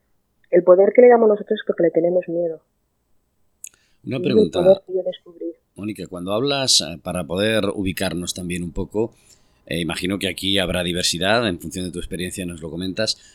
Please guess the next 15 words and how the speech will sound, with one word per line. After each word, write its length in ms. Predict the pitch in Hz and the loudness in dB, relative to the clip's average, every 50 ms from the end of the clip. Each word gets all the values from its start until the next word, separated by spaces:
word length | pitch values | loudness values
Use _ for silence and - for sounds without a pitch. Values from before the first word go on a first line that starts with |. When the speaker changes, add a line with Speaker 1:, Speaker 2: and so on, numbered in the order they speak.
| _ _ _ | _ _ _
Speaker 2:
Cuando 260 | - 87 90 90 90 | -6 -6 -4 -2 -2
hablas 280 | 92 107 120 123 110 | -2 -2 -2 -4 -2
de 180 | 104 117 110 95 | -2 -2 -2 -2
comportamientos, 960 | - 98 90 80 95 87 - 90 90 90 90 85 - 87 87 82 78 - - 82 | -2 -6 -6 -6 -8 -8 -6 -6 -6 -6 -6 -6 -6 -8 -8 -6 -6 -6 -6 -6
eh, 340 | 80 82 82 80 80 78 - - | -8 -10 -10 -10 -12 -12 -14 -14
o 120 | 80 80 | -16 -16
de 120 | 78 78 71 - 65 65 _ _ - | -16 -16 -20 -20 -20 -20 _ _ -14
personas 640 | - - - - 104 104 92 82 76 - - - | -8 -4 -2 -2 -2 -2 -4 -4 -4 -4 -6 -6
en-, 340 | 80 69 71 76 76 71 64 - | -6 -10 -12 -12 -12 -12 -14 -12
oscuras 500 | - - - - 107 104 95 104 - - | -14 -12 -8 -4 -4 -4 -2 -4 -6 -6
y 60 | 87 | -8
demás, 300 | 76 82 92 104 107 - - - - - | -8 -6 -6 -6 -6 -8 -10 -16 -20 -16
¿aquí 300 | - 85 - - 127 147 | -16 -12 -8 -2 0 2
hay 160 | 160 143 135 123 | 2 2 2 0
alguna 540 | 110 101 101 104 98 95 92 90 82 - | 0 -2 -2 -4 -4 -4 -4 -6 -8 -10